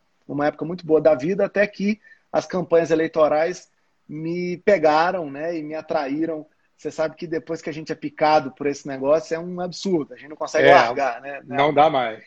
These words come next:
Speaker 2: não
Speaker 1: E
Speaker 2: dá mais.
Speaker 1: aí, desde, <laughs> desde dois mil e quatorze, é, voltei ao Brasil, continuo dando aula, sou professor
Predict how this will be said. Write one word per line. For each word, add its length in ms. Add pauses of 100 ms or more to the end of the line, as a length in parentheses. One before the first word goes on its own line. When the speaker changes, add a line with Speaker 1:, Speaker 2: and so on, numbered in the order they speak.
Speaker 2:
não 120
Speaker 1:
E 40
Speaker 2:
dá 80
mais. 140
Speaker 1:
aí, 760 (400)
desde, 420 (240)
<laughs> 800
desde 260
dois 180
mil 140
e 20
quatorze, 720 (720)
é, 300
voltei 400
ao 80
Brasil, 500
continuo 400
dando 240
aula, 220
sou 120
professor 600